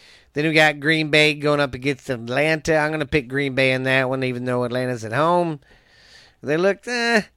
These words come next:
all right, I guess, on Sunday, but I think Green Bay is gonna win.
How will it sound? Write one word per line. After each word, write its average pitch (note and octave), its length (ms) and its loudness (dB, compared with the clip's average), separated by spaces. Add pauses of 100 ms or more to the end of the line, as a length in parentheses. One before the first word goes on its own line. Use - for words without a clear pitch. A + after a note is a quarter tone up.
(120)
all B3+ 180 4
right, D#3 280 6
I A#2+ 80 0
guess, A#2+ 480 0
on B2 160 -4
Sunday, B2 400 -4
but G#2+ 220 -8 (260)
I D3+ 100 -2
think D#3 220 0
Green C3 220 -4
Bay C3+ 160 4
is B2+ 100 0
gonna C3 160 -4
win. C3 400 0